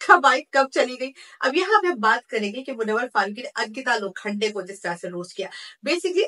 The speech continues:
अंकिता लोखंडे को तो रोस्ट नहीं किया था, उनके ऐसे ही वो रोस्ट किया था, लेकिन वो खुद ब खुद ही वहाँ पे ग्रिल हो रही थी। अब यार, यहाँ पे अंकिता की मैं एक बात कहूंगी कि इतनी बड़ी वो टीवी स्टार कहती है, ये कहती है, "मैं टीवी स्टार हूँ,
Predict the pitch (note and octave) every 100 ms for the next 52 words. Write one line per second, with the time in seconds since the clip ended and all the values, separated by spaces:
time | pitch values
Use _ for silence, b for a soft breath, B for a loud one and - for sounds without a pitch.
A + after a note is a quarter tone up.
0 | B3 C4 E4+ E4+ D#4+ B3 C4+ B3 D4+ D#4+
1 | C#4+ C4+ C4+ C4 C4+ C#4+ A3+ A3+ C#4 C4
2 | C#4+ D4 A#3+ G#3+ C#4 C4 A3+ G3+ G3 -
3 | G3+ A3+ B3+ C#4+ C4+ D#4+ - A3+ - D#4
4 | D4+ C4 A#3 C4+ A3+ G#3+ G#3 F3 F3+ F3+
5 | G#3 G#3+ B B - D4 F#4+ F#4 C#4+ E4
6 | F4 C#4+ - D4 D4 D4+ C#4+ B3 G#3 G#3+
7 | - A3 A3 C4 C4+ C4+ A#3+ B3 - A3+
8 | C4 B3 A3+ A3 - F3 F3+ E3+ F#3+ A#3
9 | C4 A#3 C#4 D4 C#4 B3+ C4 G#3 G3+ G3+
10 | G3+